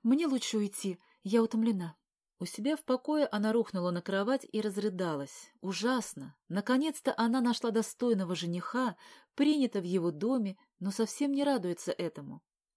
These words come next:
Сейчас ей казалось, что была счастлива, лишь когда они с Артуром, как двое беспечных детей, носились по склонам на пастбище.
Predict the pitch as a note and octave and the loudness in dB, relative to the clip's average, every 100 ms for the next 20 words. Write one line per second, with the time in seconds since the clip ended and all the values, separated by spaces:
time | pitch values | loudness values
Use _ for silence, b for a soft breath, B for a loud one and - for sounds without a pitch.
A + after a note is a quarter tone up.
0 | _ - F#3+ F3+ A3 G#3 G3+ G3 G3+ F#3 | _ -10 -8 -2 -2 -2 -4 -4 -4 0
1 | B3 A3+ - - F3+ G3+ G#3+ - B3+ C4+ | 0 0 -4 -6 -4 -2 -2 -2 -2 -2
2 | - E3 D#3 - C4+ - B3 A3+ B3+ B3 | -4 -8 -6 0 0 0 -2 2 2 2
3 | B3 A#3+ A#3+ - D4 B3+ E3 F3+ G3+ A3+ | 0 0 -2 -2 -2 -2 -2 -4 -4 0
4 | D4+ D4 B3 - B3+ B3 - A3+ G#3 A3 | 0 0 -2 -2 -4 -4 -2 -2 -2 -6
5 | - G3+ E3+ D3+ D#3+ - F3 - F#3 E3+ | -4 -2 -2 -2 -6 -4 -4 -4 -6 -6
6 | - B3 C4+ B3 A3 A3 G3+ F3 - D3 | -4 -2 0 0 -2 -2 -4 -4 -6 -10
7 | - - | -10 -12